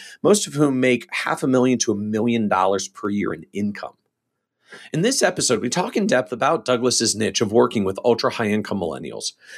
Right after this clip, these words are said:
why he chose to invest so heavily in a younger clientele that's investing in themselves, with high student debt loads that often precede their high-income jobs. The way he structures his fee is a combination of a traditional A U M fee plus a flat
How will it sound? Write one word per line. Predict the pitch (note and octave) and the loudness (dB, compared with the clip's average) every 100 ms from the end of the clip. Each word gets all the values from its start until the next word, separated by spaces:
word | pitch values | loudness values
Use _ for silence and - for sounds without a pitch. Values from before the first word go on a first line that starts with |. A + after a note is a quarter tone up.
| - | -2
why | - G3 | 0 0
he | G#3 | 0
chose | F#3+ F3+ F3+ | 2 2 2
to | D#3+ | 2
invest | B2 C#3 - | 2 2 2
so | C3 | 0
heavily | - A2+ B2 D3 | 0 0 2 2
in | G#2 | 2
a | |
younger | G#2 A2 A#2+ B2+ | 0 0 2 0
clientele | - A2+ G#2 G2 - G2 | 0 0 0 -2 0 2
that's | G#2+ G2+ - | 2 0 -2
investing | A2+ B2 - A#2 | 2 2 2 0
in | G#2 | 0
themselves, | F#2 - F#2 E2+ C3+ - - _ - | 0 0 2 2 0 -4 -10 _ 0
with | A2 - _ _ | 0 0 _ _
high | - A#2+ | -6 -2
student | - C3 A2 G2+ | -2 -2 -2 0
debt | A#2+ - | 0 0
loads | F#2+ F#2 - | 0 0 2
that | |
often | F#2 F2 F#2 | 0 0 -4
precede | F#2+ F#2 B2 G#2+ | -2 0 2 2
their | F2+ | 0
high-income | - D#2 D#2+ D#2 - | -4 -6 -6 -8 -8
jobs. | E2 C#2+ A#1 - - _ _ - - | -8 -8 -8 -8 -8 _ _ -18 -6
The | - | 2
way | D#3+ A#3+ | 4 2
he | A#3+ | 0
structures | F3+ F#3 F3+ - C3 | -2 0 0 0 0
his | A#2 - | 0 0
fee | G#2+ | 0
is | F#2 A#2+ | 0 0
a | |
combination | - C#3 C#3+ G#2 A2+ - A2 | 0 0 0 0 0 0 -2
of | - | -2
a | |
traditional | - C3 C3+ E3 F3+ E3 | -2 0 2 0 0 0
A | C#3 C#3+ | 2 2
U | A2+ | 2
M | A#2 C3+ | 0 -2
fee | - G#2 G2 - - | -2 -2 -4 -12 -10
plus | - F3+ - | -2 -2 -2
a | |
flat | - D#3 E3 | -2 0 0